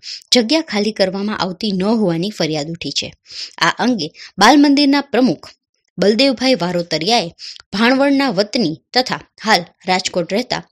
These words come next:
આરતીબેન પંડિત, તેમના નાના બહેન કૃપાબેન જાની તથા ખંભાળિયાના દિલીપભાઈ હાથલિયા વિરુદ્ધ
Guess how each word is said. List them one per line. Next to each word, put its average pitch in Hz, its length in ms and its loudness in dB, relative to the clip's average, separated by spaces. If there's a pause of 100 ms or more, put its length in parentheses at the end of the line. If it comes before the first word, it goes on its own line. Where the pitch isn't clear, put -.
(180)
આરતીબેન 269 520 0
પંડિત, 185 380 -4 (420)
તેમના 262 300 4
નાના 185 280 -2
બહેન 190 340 -2 (260)
કૃપાબેન 262 460 2
જાની 202 380 0 (340)
તથા 262 280 0 (180)
ખંભાળિયાના 240 640 0
દિલીપભાઈ 226 480 -2
હાથલિયા 233 520 -2
વિરુદ્ધ 208 340 -2